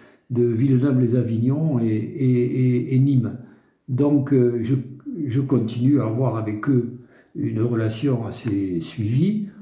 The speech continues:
On échange pas mal de choses. Et je voudrais souligner à ce sujet à quel point ils ont contribué. C'est eux qui ont vraiment fait émerger la figure d'Edmond Lé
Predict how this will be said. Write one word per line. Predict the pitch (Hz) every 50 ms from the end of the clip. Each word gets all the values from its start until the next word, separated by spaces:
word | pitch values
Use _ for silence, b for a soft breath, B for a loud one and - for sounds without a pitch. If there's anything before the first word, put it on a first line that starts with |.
| B B B -
On | 113 107
échange | 104 101 - - 143 131 120 113 107 104 104 101 - -
pas | 123
mal | 117 117 117 110
de | 107
choses. | - - 156 175 185 185 196 -
Et | 175 175 175 160 - B B B B B B B
je | - 107 127 165
voudrais | 156 143 131 139 135 123
souligner | - 151 151 127 131 123 123 135 135 123 123 123
à | 120 110
ce | 110 - 107
sujet | - - 120 107 110 156 180 208 220 220 - - - - b b b b b b b b b b b
à | - 151 147
quel | 143 - 143 127 123
point | 123 131 139 147 156 175 190 202 - -
ils | 147 120 113 135
ont | 120 120
contribué. | 117 - 156 151 - - 147 123 113 117 120 123 135 175 202 - - - -
C'est | - - - 135 120
eux | 135 170 233 226 - 104 - -
qui | - 123 123 123
ont | 139 160 185 - - B B B B B B B
vraiment | 120 107 110 131 131 123 123 127 147 165 165
fait | - - - 170 160 151 - 156 147
émerger | 143 139 131 131 123 110 110 113 135 143 151 185 175 - B B B B B B B B
la | 135 139 147
figure | 143 - 151 135 127 143 151 147 143 123 117 113
d'Edmond | 113 135 127 120 123 123 120 113
Lé | 110 113 123 139 165 180 -